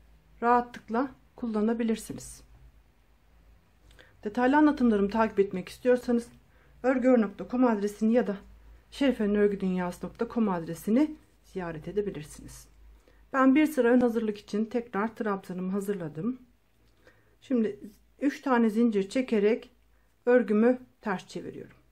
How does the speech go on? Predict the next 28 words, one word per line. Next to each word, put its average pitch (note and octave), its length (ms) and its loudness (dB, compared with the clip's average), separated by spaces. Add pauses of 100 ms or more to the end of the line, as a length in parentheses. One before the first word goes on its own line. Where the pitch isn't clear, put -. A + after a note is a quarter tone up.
(520)
Hemen E4 320 6
zincirimin C4 540 8
dibine A#3 300 4
tekrar A3 480 0
batıyorum G3+ 640 -2 (400)
ve A#3 160 2
buraya B3 320 2
bir B3+ 200 0
tane A3 480 0 (520)
üçlü A#3 280 -6
trabzan F#3 440 -4
yapıyorum. - 480 -12 (360)
Zincirimle D#4+ 560 4
birlikte C#4+ 280 0
iki D4 160 -4
tane C4 280 4
trabzan A#3+ 420 2
elde G#3+ 300 0
etmiş G3+ 300 -6
oluyorum. E3 340 -8 (840)
Beş E4 200 -2
tane C4+ 280 4
zincir A3 380 0
çekiyorum. A#3+ 680 -4 (2750)
Ve B3 180 0
bu D4+ 180 -2
trabzanımın C4 760 8
bittiği C4 680 2